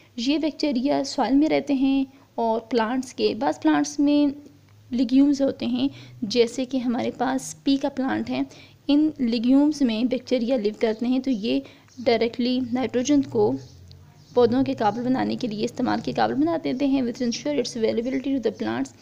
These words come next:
in the form suitable for consumption। अब ये देखें, ये कह रहा है कि ये bacteria free nitrogen के काबिल बना देते हैं कि जिससे वो plants के इस्तेमाल के काबिल हो जाते हैं। These bacteria fix free nitrogen by using hydrogen ions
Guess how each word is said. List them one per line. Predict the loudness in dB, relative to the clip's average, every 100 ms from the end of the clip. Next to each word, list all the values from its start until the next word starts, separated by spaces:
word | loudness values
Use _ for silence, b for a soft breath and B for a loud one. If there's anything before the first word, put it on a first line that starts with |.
| B B -4
in | -2 0
the | -2 -6 -4
form | -2 0 -2 -2
suitable | -4 -2 -2 -4
for | -4 -2
consumption। | -2 -2 -4 -2 -2 -2 B B B -20 -18 -16 -16 -20 -8 -2
अब | 0
ये | 2
देखें, | 0 2
ये | 2 0
कह | -2 0
रहा | 0
है | 0
कि | 0
ये | 0 0 -2 -2 -4
bacteria | -4 -4 -4 -2 0 2 0 -2 B B B -4
free | 0 2
nitrogen | 2 0 0 0
के | -4
काबिल | -6 -2 0 4
बना | 4 2
देते | 0 -2 -2
हैं | -2
कि | -2
जिससे | -2 -2 -4
वो | 0 0
plants | -2 -4 -4 -2 -4
के | -4
इस्तेमाल | -4 -2 -2 -2 -4
के | -4
काबिल | -2 0 2
हो | 2
जाते | 0 -4 -4
हैं। | -4
These | -2 -2
bacteria | -2 -4 -4 -4 -2 -4 -6 -6
fix | -6 -6 -10
free | -4 0
nitrogen | 0 0 -4 -2 0 0
by | 0 0
using | -2 -2 -2
hydrogen | 0 -2 -2 -2 -4
ions | -4 -6 -6